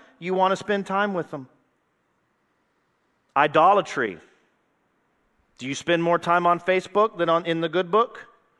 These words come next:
What do you spend your time with? Are you called to serve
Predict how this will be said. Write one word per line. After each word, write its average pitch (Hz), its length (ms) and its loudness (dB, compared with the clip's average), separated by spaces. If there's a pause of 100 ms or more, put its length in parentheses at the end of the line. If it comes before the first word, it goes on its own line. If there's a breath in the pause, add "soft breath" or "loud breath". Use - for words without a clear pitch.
(360)
What 165 300 2
do 233 100 -2
you 233 180 0
spend 220 400 -2
your 208 200 0
time 196 420 -2
with? 107 400 -10 (1600)
Are 123 100 2
you 131 160 -4
called 185 460 0
to 196 60 0
serve 113 640 -2